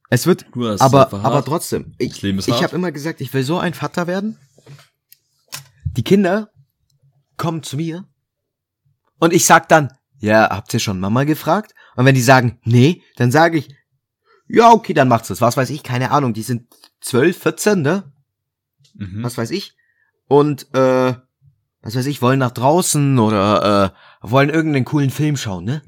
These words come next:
Speaker 1: So
Speaker 2: Mhm.
Speaker 1: kommt zu mir her und sagen so, „Hey Papa, es gibt ja von früher so voll einen coolen Film, so Avatar heißt der.“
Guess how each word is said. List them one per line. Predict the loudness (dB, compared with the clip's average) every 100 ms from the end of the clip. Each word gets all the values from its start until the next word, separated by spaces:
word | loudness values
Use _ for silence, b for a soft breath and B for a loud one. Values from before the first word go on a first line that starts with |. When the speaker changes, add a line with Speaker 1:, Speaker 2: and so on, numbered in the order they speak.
| -20 _ _ _ _ _ _ _ _ -6
Speaker 1:
So | -2
Speaker 2:
Mhm. |
Speaker 1:
kommt | 0 -2 0
zu | 0
mir | 2
her | 2 0
und |
sagen | -2 -6
so, | -8 -10
„Hey | -10
Papa, | -10 -8 -8 -8 -12 -18 _ _ _ _ B B
es | -8 -6
gibt | -4 -4
ja |
von | -2 -4
früher | -4 -4 -4 -4
so | -10
voll | -6 -4
einen | -4
coolen | -2 -4 -4
Film, | -4 -4 -2
so | -6
Avatar | -6 -6 -6 -6 -6
heißt | -6 -8 -8
der.“ | -8 -8 -8